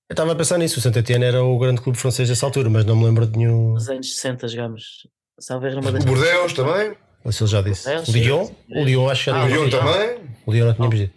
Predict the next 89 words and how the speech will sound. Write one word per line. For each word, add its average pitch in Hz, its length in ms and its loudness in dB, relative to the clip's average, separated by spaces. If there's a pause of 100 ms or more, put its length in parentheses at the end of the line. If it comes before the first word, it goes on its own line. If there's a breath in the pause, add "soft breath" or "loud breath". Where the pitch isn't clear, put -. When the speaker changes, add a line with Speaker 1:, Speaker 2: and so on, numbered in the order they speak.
(160)
Speaker 2:
Ganhámos 135 300 -4
quatro 120 240 -4
a 117 60 -6
três. 117 320 -8 (520)
Speaker 3:
O 78 120 -10
Lyon 85 100 -4
Speaker 1:
Sim. 98 80 0
Speaker 3:
também. 135 380 -2
Speaker 2:
E 135 80 -2
Speaker 1:
Olha, 143 140 2
Speaker 2:
foi 143 100 2
Speaker 1:
esse 175 140 -2
outro, 196 180 -2
outro 190 160 0
jogo, 143 340 0
a, 139 360 -2
a 139 40 0
semelhança 143 340 -2
daquele 127 300 0
do, 104 340 0
dos 107 200 2
Juventus, 101 420 -2
outro 117 160 0
jogo 117 220 -2
que 127 80 -4
mais 123 100 2
cinco 127 180 -4
minutos 131 240 0
e 143 80 -4
perdíamos 139 400 -2
aquilo, 143 220 -6
tivemos 127 260 0
a 131 60 2
ganhar 131 160 0
Speaker 2:
Sim. 139 60 -2
Speaker 1:
quatro 143 260 0
a - 20 2
um, 123 120 2
ou 127 100 2
o 117 40 0
que 110 80 0
é 113 40 2
que 107 80 -4
foi? 110 200 -2
Speaker 3:
Também, 156 360 0
ah, 147 100 0
pá, 113 180 0
eu 127 100 2
agora 135 160 2
não 147 100 -2
me 165 60 0
lembro, 185 160 0
mas 156 80 -2
também 139 200 0
já 120 120 2
jogámos 117 260 0
com - 80 -4
o 131 40 0
Nantes. 151 460 -2 (1000)
Speaker 2:
Com - 100 -6
o 123 60 -2
Nantes 151 840 -2
no, 147 340 -2
em 135 160 -2
Speaker 1:
Com 120 140 -2
o - 40 4
Nantes, 127 220 2
não, 107 140 2
o 104 80 2
Porto 131 240 -2
é 147 60 0
que 123 40 -2
jogou 143 220 0
com 131 60 0
o - 20 2
Nantes. 98 260 -2
Speaker 2:
Não, 143 140 -4
nós 139 160 -4
já 139 180 -4
joga-, 139 280 -6
jogámos 143 300 -6
com - 100 -8
o 131 40 -4
Nantes. 131 160 -2
Speaker 3:
Jogámos 131 260 -2
com 110 80 -4
o - 20 0
Nantes, 131 240 -2
jogámos. 127 460 -2